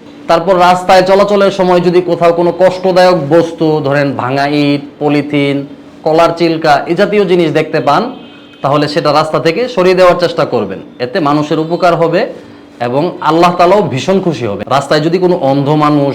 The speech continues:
দুর্বল, অসহায় এমন কোনো মানুষ দেখেন, যার একটু হেল্প প্রয়োজন, সহযোগিতা প্রয়োজন, রাস্তা পারাপারে, তাহলে তাকে সহযোগিতা করার চেষ্টা করবেন। বিশেষ করে মেইন রোড অথবা বড় রাস্তা, যেখানে গাড়ির চলাচল বেশি,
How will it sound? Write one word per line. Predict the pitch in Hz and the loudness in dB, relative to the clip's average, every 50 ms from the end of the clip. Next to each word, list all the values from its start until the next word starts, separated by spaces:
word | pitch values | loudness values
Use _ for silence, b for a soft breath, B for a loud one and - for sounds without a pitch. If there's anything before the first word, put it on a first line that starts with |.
| - - 131 | -6 -10 -4
দুর্বল, | 117 135 135 135 139 135 147 143 139 139 127 | -2 0 0 0 0 0 2 2 2 0 0
অসহায় | 156 160 160 160 151 143 156 151 147 - | -2 -4 -4 -4 -4 0 0 0 0 0
এমন | 143 147 160 160 | 0 -2 -2 -2
কোনো | 156 160 147 | -2 -2 -2
মানুষ | 143 139 139 143 139 127 | 0 0 0 -2 -2 -2
দেখেন, | 143 151 147 143 131 139 175 196 185 - - - 120 120 | -4 -4 -2 -2 -2 -2 -2 -4 -8 -12 -16 -16 -8 -4
যার | 120 117 120 131 160 202 - - - - | 0 0 0 0 0 -4 -8 -14 -20 -20
একটু | - - - 131 | -20 -10 -8 -6
হেল্প | 113 131 143 165 180 175 - - | -4 -2 -2 -2 -2 -4 -6 -2
প্রয়োজন, | 185 185 175 151 143 143 151 208 262 - B B B B B - - - - | 0 0 0 0 -2 -4 -4 -4 -8 -12 B B B B B -20 -20 -14 -4
সহযোগিতা | - 196 185 185 180 180 175 185 180 180 156 | 0 2 2 2 2 2 0 0 0 0 -2
প্রয়োজন, | 151 165 160 151 - 123 143 175 202 - - B B B B - - | 0 0 0 0 0 0 -2 -4 -4 -6 -10 B B B B -8 -4
রাস্তা | 123 127 131 - 143 139 | -4 -4 -2 -2 -2 0
পারাপারে, | 131 147 143 151 151 151 165 170 180 226 294 - B B B B B B B | 2 2 2 2 2 2 0 0 0 -2 -2 -6 B B B B B B B
তাহলে | - 120 123 131 139 | -10 -6 -4 -4 -2
তাকে | 135 135 127 120 - 165 185 | -2 -2 -4 -2 -2 -4 -4
সহযোগিতা | 180 - 175 190 185 170 180 175 180 180 170 | -4 -2 0 0 2 2 0 0 0 0 0
করার | 160 156 147 135 - | 0 0 -2 -2 -4
চেষ্টা | 139 - - 135 | -6 -6 -6 -4
করবেন। | 117 110 98 90 90 87 - - - - - 107 110 | -4 -4 -6 -6 -8 -12 -14 -16 -20 -18 -12 -6 -6
বিশেষ | 143 156 - 208 208 202 - | -4 0 2 2 0 0 -2
করে | - 214 196 170 151 165 185 170 143 139 | -2 0 2 2 2 2 2 2 0 0
মেইন | 147 151 160 180 196 202 180 | 2 2 2 2 2 2 2
রোড | 185 208 208 220 214 - | 4 4 4 4 2 0
অথবা | 156 156 - 160 156 170 160 135 123 143 | -4 -4 -4 0 0 2 0 2 2 2
বড় | 156 170 190 202 | 2 4 4 4
রাস্তা, | 208 190 - - - 147 143 156 160 | 4 2 2 2 0 2 2 2 2
যেখানে | 135 143 151 151 165 156 151 - - | 0 -2 -2 0 0 -2 0 0 2
গাড়ির | 151 160 185 208 196 185 | 2 4 4 2 2 0
চলাচল | - 208 202 196 190 202 202 190 185 | 0 2 2 2 2 0 0 0 0
বেশি, | 175 160 165 156 - - 147 | 0 0 -2 -2 -2 -4 -4